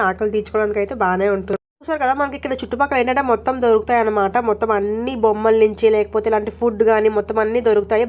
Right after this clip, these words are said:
బ్యాక్ సైడ్ చూసారు కదా, మనకి గుడి ఆలయం ఎంత మంచిగా కనిపిస్తుందో. చాలా చాలా పెద్ద గుడి ఇది. And మాకు ఇక్కడ ఇద్దరు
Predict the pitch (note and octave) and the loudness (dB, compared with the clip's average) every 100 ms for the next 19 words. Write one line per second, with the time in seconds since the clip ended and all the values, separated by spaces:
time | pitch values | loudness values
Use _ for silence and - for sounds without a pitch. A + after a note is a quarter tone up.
0 | A3 G3 G3 A#3+ A3 A3 A3 G#3+ G#3 G#3 | 2 0 0 -4 0 -2 0 -2 -2 -2
1 | G3+ A3 G#3+ A3+ E4+ G4 - - - G3+ | -4 -2 0 2 0 -2 -8 -14 -4 0
2 | A3 A#3 G3+ G3 B3 G#3+ G3+ A3+ A#3+ G#3+ | 2 0 -2 -4 -2 -2 -2 -4 -2 -2
3 | G3+ G#3+ A3 A3+ A3+ F3+ G3+ A#3 A#3 A#3+ | -4 -8 -2 0 2 2 2 2 0 -2
4 | A#3+ G3 F3+ F3+ B3 A#3 A3 G#3 F#3+ B3+ | -2 -4 -4 -4 -2 0 2 0 0 0
5 | A4+ - - - A#3+ B3 A#3 - D4 D#4+ | 0 -2 -12 -2 0 2 2 0 -2 -2
6 | G#3+ _ _ D#4 C#4+ C#4+ C#4 | -4 _ _ -4 -4 -4 -4